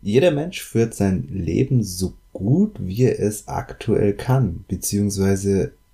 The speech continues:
auf den Fähigkeiten, die ihm aktuell bewusst sind. Und somit ist ja jeder Mensch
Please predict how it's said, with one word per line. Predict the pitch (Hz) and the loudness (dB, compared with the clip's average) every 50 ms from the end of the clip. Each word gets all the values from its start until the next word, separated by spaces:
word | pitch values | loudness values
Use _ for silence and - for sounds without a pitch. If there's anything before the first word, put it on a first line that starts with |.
| _ _ _ _ | _ _ _ _
auf | - - 127 - | -12 -12 -12 -8
den | - - 92 95 92 | -6 -4 -4 -4 -4
Fähigkeiten, | - - 101 95 98 107 113 113 - - - 123 120 120 123 127 - 135 131 120 | -2 0 0 2 2 2 2 0 -4 -6 -4 -2 0 0 0 2 2 2 0 2
die | 104 92 | 0 0
ihm | 95 - 127 | 0 0 0
aktuell | - - - - - - - - - 98 95 | -2 -2 -4 -6 -8 -6 -6 -4 -2 -2 -2
bewusst | - 113 113 120 120 120 123 - - - | 0 -2 0 0 -2 -2 -4 -6 -10 -14
sind. | - - - 113 117 - - _ _ _ _ _ _ _ _ _ - - - - _ _ _ _ _ _ - - - - | -14 -14 -14 -14 -16 -18 -20 _ _ _ _ _ _ _ _ _ -20 -20 -20 -20 _ _ _ _ _ _ -20 -20 -6 -2
Und | 110 101 92 | 0 0 2
somit | - 98 101 110 127 131 139 139 - - - _ _ _ _ _ _ _ _ _ | 2 4 4 6 6 6 4 4 0 -6 -14 _ _ _ _ _ _ _ _ _
ist | - 190 - - - | -2 -2 -2 -4 -2
ja | - 110 98 | 0 2 2
jeder | 95 92 92 95 90 87 | 2 2 2 2 2 2
Mensch | 87 87 87 87 87 98 117 143 180 190 - - - - - | 0 0 -2 0 2 2 2 2 0 -2 -6 -10 -12 -16 -20